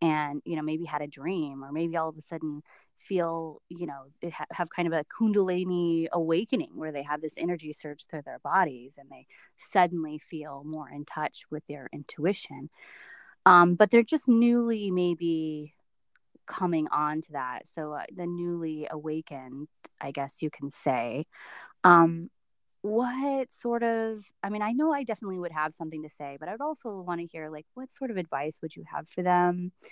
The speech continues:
What sort of direction or words of, of comfort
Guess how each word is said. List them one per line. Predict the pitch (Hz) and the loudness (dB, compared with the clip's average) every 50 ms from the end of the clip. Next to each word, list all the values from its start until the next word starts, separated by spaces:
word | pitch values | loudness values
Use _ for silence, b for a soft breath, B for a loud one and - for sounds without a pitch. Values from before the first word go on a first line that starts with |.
| b b b b b b - | b b b b b b -2
What | 170 170 170 156 - | 2 2 2 2 2
sort | - - 180 160 156 | -4 -6 -4 -4 -4
of | 156 156 156 - | -4 -6 -10 -8
direction | - 170 160 160 147 143 - - - 170 160 156 156 156 | -8 -4 -2 -2 -2 -2 -4 -8 -6 -4 -4 -2 -2 -4
or | 156 151 147 | -6 -8 -10
words | 147 151 170 175 160 156 - | -6 -4 -4 -4 -4 -6 -6
of, | 156 151 156 - - | -8 -8 -8 -8 -10
of | 165 156 - | -10 -10 -10
comfort | - - 151 151 160 - - 160 151 151 147 147 - | -4 -2 0 0 0 0 0 0 0 0 0 -2 -4